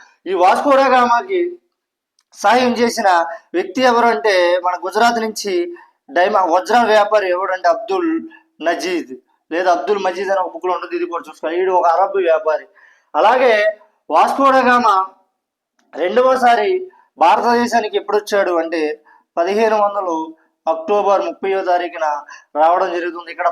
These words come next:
పదిహేను వందలు నీకు కొన్ని బుక్కుల్లో ఉంటుంది, పదిహేను వందల రెండు అని కూడా ఉంటుంది. మనం అక్కడ ఇచ్చే ఆప్షన్ పెట్టి చూసుకోవాలమ్మా, ఓకేనా? అలాగే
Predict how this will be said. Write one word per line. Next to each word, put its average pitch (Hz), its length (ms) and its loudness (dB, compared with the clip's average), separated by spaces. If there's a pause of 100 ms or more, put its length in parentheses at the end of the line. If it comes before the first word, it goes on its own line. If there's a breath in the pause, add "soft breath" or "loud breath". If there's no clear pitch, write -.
పదిహేను 190 320 -2
వందలు 202 220 -2
నీకు 175 140 -12
కొన్ని 180 180 -8
బుక్కుల్లో 185 360 -4
ఉంటుంది, 175 280 -6
పదిహేను 170 380 -6
వందల 165 260 -4
రెండు 165 200 -8
అని 180 200 -6
కూడా 165 220 0
ఉంటుంది. 151 320 -12
మనం 147 200 -10
అక్కడ 139 160 -12 (220)
ఇచ్చే - 160 -12
ఆప్షన్ 151 340 -6
పెట్టి 160 160 -12
చూసుకోవాలమ్మా, 131 640 -12 (880)
ఓకేనా? 202 360 0 (1120)
అలాగే 240 400 2